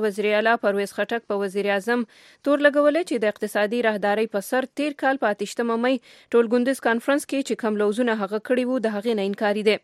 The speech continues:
د بي بي سي سره خصوصي مرکه کې پرویز خټک ویلي، حکومت به په دې مسله ډیر زر یوه بله اې پي سي راغواړي، په کم کې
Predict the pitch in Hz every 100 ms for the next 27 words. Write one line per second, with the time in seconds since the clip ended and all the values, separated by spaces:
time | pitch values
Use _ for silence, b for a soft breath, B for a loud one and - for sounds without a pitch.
0 | _ _ - 180 175 180 202 - 196 196
1 | 180 - 190 190 180 180 214 208 196 185
2 | 190 - 196 214 208 226 240 254 B B
3 | B 285 277 294 320 320 330 - 247 240
4 | 233 233 233 226 220 196 240 247 208 208
5 | 208 240 233 - 202 202 - 214 202 233
6 | 247 269 247 b b b 214 208 214 208